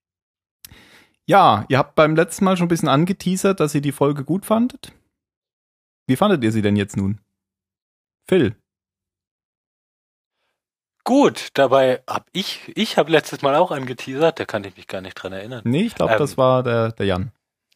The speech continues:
Speaker 2: Ha. Äh, nee, hat mir wirklich gut gefallen. Mir, mir hat ja auch schon letztes Mal diese, diese, wir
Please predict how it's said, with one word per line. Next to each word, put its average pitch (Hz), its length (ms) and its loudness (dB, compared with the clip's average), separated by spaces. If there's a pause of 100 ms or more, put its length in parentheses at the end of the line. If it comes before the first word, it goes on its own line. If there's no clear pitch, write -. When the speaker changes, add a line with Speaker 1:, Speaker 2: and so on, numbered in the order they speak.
(180)
Speaker 2:
Ha. - 180 -2 (680)
Äh, 127 260 4
nee, 185 200 4
hat 170 140 0
mir 175 120 2
wirklich 175 300 0
gut 202 200 -10
gefallen. 156 380 0
Mir, 135 200 -6
mir 147 120 2
hat 151 120 4
ja 147 100 4
auch 139 120 -2
schon 139 340 -4
letztes 151 460 -2
Mal 165 260 2
diese, 156 640 0 (180)
diese, 131 560 -2
wir 131 140 2